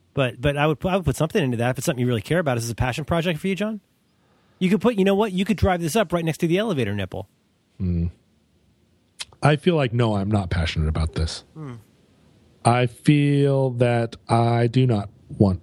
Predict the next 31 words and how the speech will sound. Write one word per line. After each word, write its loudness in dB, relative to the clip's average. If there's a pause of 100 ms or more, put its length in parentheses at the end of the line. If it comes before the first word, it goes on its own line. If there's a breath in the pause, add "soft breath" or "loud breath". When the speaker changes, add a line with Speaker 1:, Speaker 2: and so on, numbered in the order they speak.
(160)
Speaker 2:
to 4
be 2
in 4
the 4
food 2
service 0
business. 4
I 4
don't 0
want 0
to 8
work 0
at 4
a 2
shop 0
at 4
all. 0 (1500 loud breath)
I 6
don't 2
want -2 (520)
to, 2 (140)
I 6
mean, 2 (100)
I 6
don't 4
even 0
want 2
to -4
sell 2
vintage 0
menswear, 0